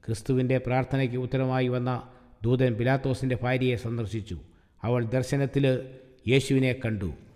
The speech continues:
അവൾ ഒരു യഹൂദ സ്ത്രീ ആയിരുന്നില്ല, എങ്കിലും യേശുവിനെ ദൈവത്തിൻ്റെ അടുക്കൽ നിന്ന് വന്ന രാജകുമാരൻ എന്ന് അവൾ മനസ്സിലാക്കി. യേശുവിൻ്റെ സ്വഭാവവും ദൗത്യവും അവൾ ശരിയായി ഗ്രഹിച്ചു. യേശു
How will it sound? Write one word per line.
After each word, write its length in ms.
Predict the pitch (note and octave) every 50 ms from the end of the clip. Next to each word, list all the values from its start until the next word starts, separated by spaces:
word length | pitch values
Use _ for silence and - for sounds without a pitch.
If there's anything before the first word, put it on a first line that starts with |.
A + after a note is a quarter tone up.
| - _ _ _ _ - G2
അവൾ 160 | A#2 B2+ C3 E3+ E3+ - - -
ഒരു 100 | A#2 A#2 A#2
യഹൂദ 340 | A#2+ B2 C3 C#3+ C3+ C#3 C3+ B2+
സ്ത്രീ 160 | C3+ C3 B2+ B2+ B2+ B2+
ആയിരുന്നില്ല, 440 | C3 C3 B2 A#2+ A#2 A2+ G#2 G2 F#2+ E2 - - - - - - - - - - A2+
എങ്കിലും 300 | B2+ B2+ C3 B2+ B2+ B2 B2+ - A#2
യേശുവിനെ 380 | C3 B2 - C3+ C3 C3 C3+ C3 A#2 A#2+
ദൈവത്തിൻ്റെ 420 | B2+ C3+ C3+ - B2+ B2+ B2 B2+ B2+
അടുക്കൽ 280 | B2+ C3 B2+ - C3+ B2+
നിന്ന് 160 | C3 C3 C3 C3
വന്ന 140 | C3 B2+ B2+ A#2+ A#2+
രാജകുമാരൻ 600 | B2+ C3+ C3 C#3 B2+ B2+ C3+ C3+ C3 C3+ C3 - A2 A#2+
എന്ന് 160 | B2 B2 B2+ B2 A#2+
അവൾ 120 | A#2+ A#2+ A#2 A#2+
മനസ്സിലാക്കി. 580 | B2 A#2+ A#2+ - A#2+ A2+ A2 G#2 - - - C#2 - - - - - A2
യേശുവിൻ്റെ 400 | B2+ C3 - B2+ B2+ B2 B2+ B2 -
സ്വഭാവവും 440 | B2+ B2 C3+ C#3+ C#3+ C#3+ C#3 C#3 C3 A#2
ദൗത്യവും 460 | B2 C3 C3+ C3 C3 B2+ C3 B2+ B2 - B2
അവൾ 120 | B2+ C3 A#2+ - -
ശരിയായി 360 | B2+ B2+ C3 C3 C3 B2+ A2+ A2+
ഗ്രഹിച്ചു. 360 | A#2 A#2+ A#2 A2 A2 - F2 E2 - - - - - _ - - G#2
യേശു 200 | B2 C3 B2